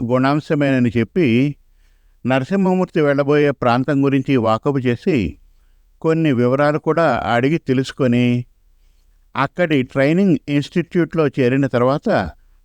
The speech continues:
తను తీరిగ్గా మాట్లాడతానని ఫోన్ పెట్టేయబోయాడు.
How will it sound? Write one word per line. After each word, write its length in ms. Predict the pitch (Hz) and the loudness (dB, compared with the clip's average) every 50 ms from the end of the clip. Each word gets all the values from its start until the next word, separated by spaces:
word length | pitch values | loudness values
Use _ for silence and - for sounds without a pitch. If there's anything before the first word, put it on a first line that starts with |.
| _ _ - | _ _ -2
తను 180 | 143 147 143 135 | 0 0 0 -2
తీరిగ్గా 560 | - - 143 143 151 151 135 123 165 175 165 | -2 0 0 0 0 0 -2 -2 -2 0 0
మాట్లాడతానని 920 | 139 127 117 117 - - 135 131 131 120 135 127 120 120 147 175 139 110 | 2 0 0 0 0 -2 -2 -2 -2 -2 0 0 0 0 0 0 0 -2
ఫోన్ 320 | - - - 123 127 147 143 - | -2 -2 -2 0 0 0 0 -2
పెట్టేయబోయాడు. 840 | 113 104 - 127 120 113 107 110 110 110 107 104 107 107 - - - | -4 -2 0 0 0 2 2 2 2 2 2 0 0 -2 -4 -6 -12